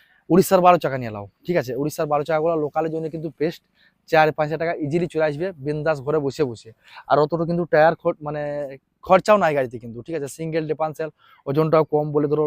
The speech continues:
টায়ারটাও ধরো অনেকটা সেফটি হয়, ডিজেলও অনেক সেফটি হবে কিন্তু, ঠিক আছে? আর আঠারো চাকা নিতে দিলে মিনিমাম তোমাকে বারো থেকে তেরো লাখ টাকা ধরো পুঁজি রাখতে হবে। আট থেকে দশ লাখ টাকা ডাউন দিলে তিন চার লাখ টাকা হাতে রাখবে, কারণ গাড়ি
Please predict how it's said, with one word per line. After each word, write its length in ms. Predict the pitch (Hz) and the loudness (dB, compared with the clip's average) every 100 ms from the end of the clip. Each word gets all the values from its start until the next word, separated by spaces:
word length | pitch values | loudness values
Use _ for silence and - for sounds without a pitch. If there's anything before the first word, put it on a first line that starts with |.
| 143 | -2
টায়ারটাও 340 | 143 147 - 151 | -2 -2 -2 -2
ধরো 120 | 139 143 | -2 -4
অনেকটা 220 | 143 135 135 - | -6 -10 -16 -8
সেফটি 260 | 151 135 135 | -8 -6 -8
হয়, 120 | 135 135 _ _ _ | -8 -8 _ _ _
ডিজেলও 280 | 131 160 170 156 | 0 2 4 2
অনেক 120 | 151 - | -2 -6
সেফটি 240 | 135 127 113 | -8 -10 -12
হবে 120 | 113 | -12
কিন্তু, 200 | 107 104 110 156 | -14 -18 -16 -10
ঠিক 100 | 151 | -8
আছে? 120 | 110 104 _ _ _ _ | -10 -16 _ _ _ _
আর 340 | 120 127 127 127 _ - | 2 6 6 4 _ -2
আঠারো 160 | 135 175 | 0 0
চাকা 140 | 175 175 | 2 0
নিতে 140 | 160 170 | 0 -2
দিলে 120 | 175 170 | -2 -4
মিনিমাম 300 | 156 170 170 160 | -4 -4 -6 -8
তোমাকে 240 | 165 160 170 147 | -10 -6 -6 -4
বারো 140 | 147 160 | -4 -4
থেকে 140 | - 160 - | -10 -10 -4
তেরো 180 | 151 160 | 0 0
লাখ 80 | 151 | -2
টাকা 120 | 156 151 | -6 -6
ধরো 120 | 160 156 | -6 -6
পুঁজি 180 | 151 147 | -8 -6
রাখতে 180 | 127 _ 110 | -6 _ -20
হবে। 120 | 101 _ _ _ _ - | -20 _ _ _ _ -2
আট 120 | 147 - | 0 0
থেকে 120 | 165 165 | -2 0
দশ 100 | 156 160 | 0 -2
লাখ 80 | 143 | -2
টাকা 120 | 165 151 | -2 0
ডাউন 140 | 151 170 | 0 -2
দিলে 120 | 175 185 | -4 -4
তিন 120 | 156 160 147 | -6 -8 -4
চার 120 | 160 156 | -4 -4
লাখ 80 | 156 | -4
টাকা 100 | 165 | -6
হাতে 140 | 147 160 147 | -4 0 2
রাখবে, 280 | 151 156 233 - _ _ _ - | 2 -2 -4 -4 _ _ _ -2
কারণ 220 | 151 170 170 | 0 2 2
গাড়ি 140 | 156 | 0